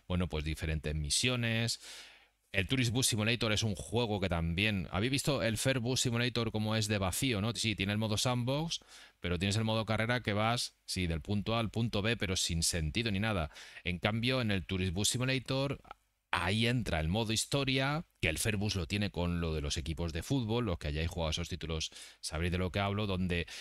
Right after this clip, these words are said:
le da un sentido al juego, le da, pues, oye, vas a ir allí porque tienes que llevar al equipo de fútbol y tienes que llegar a esta hora y tienes que ser puntual, no puedes pegar frenazos, tienes que tener el autobús limpio, con bebida, con comida, para que los jugadores, pues, luego rindan, ¿no? O en el Tourist Bus Simulator,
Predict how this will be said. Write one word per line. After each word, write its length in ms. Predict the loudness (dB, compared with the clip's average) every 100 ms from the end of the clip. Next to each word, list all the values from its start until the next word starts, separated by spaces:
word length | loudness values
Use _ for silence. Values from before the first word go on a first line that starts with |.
| -8 -8 -2
le 140 | 0
da 100 | 2
un 100 | 2
sentido 460 | 2 2 2 2 0
al 80 | -2
juego, 520 | 0 0 2 0 0
le 140 | 2
da, 300 | 2 2 0
pues, 200 | -2 -2 0
oye, 180 | 0
vas 220 | 0 0 2
a 40 |
ir 120 | 0
allí 260 | 0 0 -2
porque 300 | -2 -4 -2
tienes 160 | -2
que 100 | 0
llevar 220 | 0 0 0
al 80 |
equipo 240 | -2 -2 -2
de 80 | 0
fútbol 320 | -2 0 0
y 20 |
tienes 240 | 0 0
que 80 | 0
llegar 240 | -2 0 0
a 60 |
esta 240 | 0 -2 -2
hora 160 | -2
y 40 | -2
tienes 200 | -2 -2
que 80 |
ser 160 | -2 -2
puntual, 540 | -2 -2 0 0 -2 -6 -14 -8
no 160 | -2 0
puedes 200 | 0 -2
pegar 320 | -2 -2 -2
frenazos, 480 | -2 0 0 0 -2
tienes 200 | -2 -2
que 120 | -2
tener 160 | -4 -2
el 80 | 0
autobús 500 | -2 -4 -6 -6 -2
limpio, 480 | -2 0 0 0 -4 -10 -4
con 240 | 0 0
bebida, 500 | 0 0 0 2 0
con 220 | 0 -2
comida, 380 | -2 0 0 0
para 220 | 0 -2
que 120 | -2 -2
los 240 | -2 -4
jugadores, 560 | -6 -4 0 0 0 -2
pues, 180 | -4 -2
luego 320 | -2 0 0
rindan, 500 | 0 0 0 0 0
¿no? 180 | -2 -2
O 140 | -2
en 80 | -4
el 80 | -4
Tourist 240 | -2 -2
Bus 140 | 0 0
Simulator, 680 | 0 0 0 0 -2 -4